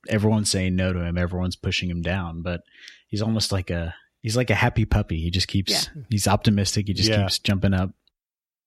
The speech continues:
Speaker 2: Mm-hmm.
Speaker 1: So that, that's
Speaker 2: And
Speaker 1: good
Speaker 2: we
Speaker 1: to
Speaker 2: said
Speaker 1: see.
Speaker 2: that the last episode. Remember that he's always smiling?
Speaker 1: Yeah.
Speaker 3: Yep.
Speaker 2: And that's, and, and they just kept it. He's just very, he just doesn't let it bother him. Everything just kinda rolls off and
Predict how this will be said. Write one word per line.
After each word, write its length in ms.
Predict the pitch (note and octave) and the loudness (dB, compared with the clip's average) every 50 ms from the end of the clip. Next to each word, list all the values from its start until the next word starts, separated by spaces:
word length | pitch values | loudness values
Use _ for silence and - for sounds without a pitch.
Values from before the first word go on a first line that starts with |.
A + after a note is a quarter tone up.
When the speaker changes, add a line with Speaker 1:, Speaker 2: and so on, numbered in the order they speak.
| - | -14
Speaker 2:
Mm-hmm. 220 | F3+ F3 E3 E3 D#3+ | -8 -6 -6 -4 -2
Speaker 1:
So 320 | D#3+ F2 E2 E2 E2+ E2+ - _ _ _ | -2 -2 -2 -4 -4 -8 -10 _ _ _
that, 160 | - A2 - | -10 -10 -6
that's 180 | - A#2+ B2 - | -4 -2 -2 2
Speaker 2:
And 40 | G#3+ | 2
Speaker 1:
good 60 | - | 2
Speaker 2:
we 40 | - | 2
Speaker 1:
to 60 | F#3+ | 2
Speaker 2:
said 140 | F#3+ - A#3+ | 2 2 2
Speaker 1:
see. 60 | A#3 A3+ | 2 0
Speaker 2:
that 180 | F3 D#3+ - - - _ _ _ _ _ | -2 -2 -4 -6 -14 _ _ _ _ _
the 80 | - E3 | -8 -4
last 300 | D#3+ E3 E3+ G3 F#3 - | -2 0 0 0 -2 -2
episode. 440 | E3+ D#3 - - C#3+ - D#3 C3 C#3 | -4 -4 -4 -6 -6 -6 -4 -4 -2
Remember 420 | E3 E3 F#3 F3 F3+ F3 F3+ F3+ | -2 0 0 2 2 2 2 2
that 140 | F3+ F3 F3 | 2 0 0
he's 160 | F3+ F#3+ F#3 | 0 0 -2
always 340 | - - F3 E3+ F3 F#3+ - | -2 -2 0 0 0 0 0
smiling? 580 | - - F3 E3 - - - F3+ F#3 G3 G3 - - _ _ | -2 -2 0 0 0 -2 0 0 0 -2 -2 -6 -10 _ _
Speaker 1:
Yeah. 300 | - G2 F#2+ F2+ F2 E2+ | -2 0 0 2 2 2
Speaker 3:
Yep. 180 | F2+ B2 B2 - - - - G2+ F2+ - - | 4 4 2 2 -2 -10 -12 -12 -10 -6 -4
Speaker 2:
And 140 | E3 F#3+ G3+ | -2 0 0
that's, 300 | G#3+ A3+ - - - - | 0 0 -2 -2 -6 -4
and, 200 | - - F#3+ - - - | -2 -2 0 -2 -2 0
and 140 | - F#3 F#3 | 0 2 2
they 80 | F#3 | 2
just 220 | F#3 G3 G3 G3 - | 0 0 -2 -4 -6
kept 240 | - - - - F#3+ | -8 -8 -8 -6 -6
it. 160 | - - - | -6 -6 -6
He's 260 | F3+ F#3+ F#3+ F3+ - | -6 -6 -4 -4 -4
just 260 | A3+ A3+ G#3+ - - - | -4 -4 -4 -6 -10 -8
very, 360 | - E3 D#3+ G3+ A3 - - | -6 -4 -2 -2 -2 -2 -4
he 160 | F3+ - - | -6 -6 -8
just 220 | - - - - | -8 -8 -6 -6
doesn't 260 | - A3+ A#3 B3+ B3+ - | -4 -4 -4 -4 -4 -2
let 200 | G#3+ G3+ - - | -2 -2 0 0
it 120 | F#3+ F3+ | 0 0
bother 380 | - - - A3+ B3+ - - - | -2 -4 -4 -2 -4 -4 -4 -4
him. 180 | - - - - | -6 -8 -8 -8
Everything 380 | - - G#3 A#3 C#4 C4 A#3 | -6 -6 -4 -4 -4 -4 -6
just 140 | B3+ A#3 - | -6 -8 -8
kinda 180 | - G#3+ F#3+ F#3+ | -6 -4 -2 -2
rolls 360 | F3 F3 E3+ F3+ F3 F#3 G3 | 0 0 2 0 0 0 -2
off 480 | F#3 F3+ F#3 F#3+ F#3+ F#3+ G3 - - - | -2 -2 0 0 0 0 -2 -4 -6 -10
and 180 | - - D3 | -10 -10 -10